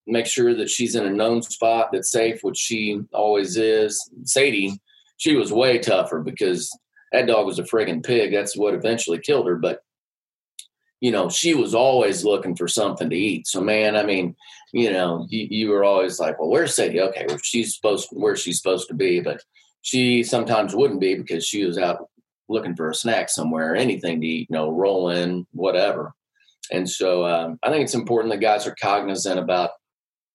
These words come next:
where their dog is, especially in the dark, you know, uh, from a safety aspect more than anything.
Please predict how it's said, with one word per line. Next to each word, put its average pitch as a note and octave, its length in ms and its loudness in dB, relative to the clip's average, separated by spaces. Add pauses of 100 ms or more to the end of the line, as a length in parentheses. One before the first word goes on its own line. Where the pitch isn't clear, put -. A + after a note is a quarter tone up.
(120)
where B2+ 140 4
their A#2 140 2
dog A2 240 2
is, G2 120 0
especially F3 440 2
in C3+ 80 2
the A2+ 80 2
dark, G#2 520 2 (100)
you G#2 140 -2
know, F2 360 0 (480)
uh, E2 400 -2 (500)
from G#2+ 180 -2
a - 20 -4
safety A2 420 0
aspect F2 420 -2
more E2+ 200 -2
than E2 140 -4
anything. E2+ 540 -6